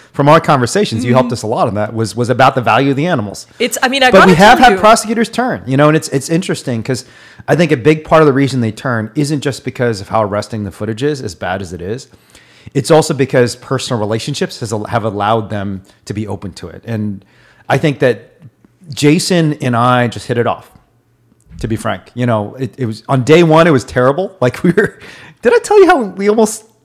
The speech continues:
Speaker 1: got into, like, a physical altercation on
Speaker 2: Mm-hmm.
Speaker 1: day one? Yeah, so we were face to face, like, literally, and I'm saying to him, you know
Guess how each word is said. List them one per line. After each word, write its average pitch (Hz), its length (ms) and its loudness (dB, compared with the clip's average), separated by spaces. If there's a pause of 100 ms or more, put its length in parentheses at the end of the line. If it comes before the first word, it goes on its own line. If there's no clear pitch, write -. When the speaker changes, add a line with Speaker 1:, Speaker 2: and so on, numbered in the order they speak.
(100)
Speaker 1:
got 156 160 -2
into, 214 120 2
like, 139 140 4
a 117 60 2
physical 165 360 -4
altercation 233 480 2
on 220 80 2
Speaker 2:
Mm-hmm. 196 80 0
Speaker 1:
day 220 80 4
one? 240 120 0
Yeah, 226 140 6
so 185 320 2
we 170 80 0
were 151 100 4
face 185 380 0
to 208 100 6
face, 117 560 0 (480)
like, 131 200 0
literally, 147 520 6
and 127 140 2
I'm 165 160 4
saying 156 280 2
to 135 40 0
him, 139 360 2 (560)
you 127 120 -2
know 104 240 0